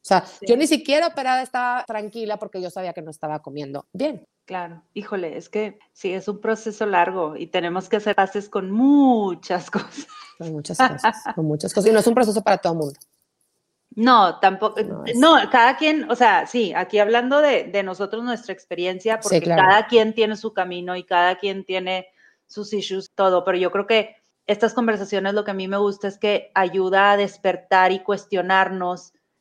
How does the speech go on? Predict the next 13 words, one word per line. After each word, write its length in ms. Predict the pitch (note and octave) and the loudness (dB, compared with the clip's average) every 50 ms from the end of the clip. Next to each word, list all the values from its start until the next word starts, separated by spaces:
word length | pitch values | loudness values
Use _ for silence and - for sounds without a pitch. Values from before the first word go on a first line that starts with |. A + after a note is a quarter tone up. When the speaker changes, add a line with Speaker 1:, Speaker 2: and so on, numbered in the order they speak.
| _ _ _ | _ _ _
Speaker 2:
si 120 | _ - | _ 2
en 100 | A#3+ A#3+ | 4 6
realidad 360 | A#3+ A#3+ A#3 A3+ A3 G#3+ G#3 | 6 6 6 6 6 6 6
la 100 | A3 A#3+ | 6 4
manera 320 | B3+ C4 A#3+ A#3 A3 A3+ A#3 | 4 4 2 2 2 2 2
que 80 | A#3 | 2
estamos 300 | A#3+ A#3 - G#3+ G#3+ A3+ A3+ | 0 0 -2 -4 -4 -4 -4
viviendo 420 | A#3 A3+ G#3 G#3 G3+ G3 G3 G#3 G#3 | -4 -4 -4 -4 -4 -4 -4 -4 -2
es 40 | |
la 220 | G#3 A3 A3 G#3 G3+ | 0 2 4 4 4
óptima 420 | G3+ G3 G3+ - A3 G#3+ A3 G#3+ | 4 2 0 -6 -6 -4 -2 -2
para 180 | G#3+ G#3 F#3+ F3+ | 0 0 0 0
nosotros. 760 | F3 E3 - - C4+ D#4+ D#4 - D3+ - - - - - _ | -2 -6 -4 -2 -2 -2 -2 -4 -4 -6 -6 -10 -16 -20 _